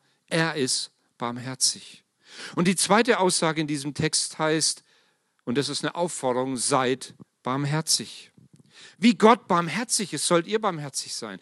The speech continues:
Das ist eine Grundsatzaussage, die wir überall wiederfinden. Das ist aber auch kein, keine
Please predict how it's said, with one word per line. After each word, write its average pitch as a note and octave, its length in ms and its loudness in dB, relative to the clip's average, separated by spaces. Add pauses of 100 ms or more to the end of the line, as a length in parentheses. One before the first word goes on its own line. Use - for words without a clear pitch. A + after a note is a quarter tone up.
(200)
Das G3 160 2
ist G#3+ 140 0
eine G3 140 6
Grundsatzaussage, G3 1400 0 (220)
die F3+ 140 -2
wir F3+ 140 2 (120)
überall G3+ 920 0
wiederfinden. C#3 840 -6 (800)
Das F3 160 -6
ist - 280 -2 (1080)
aber F3 240 -2
auch - 140 -6
kein, F#3 360 -2 (200)
keine E3+ 380 -2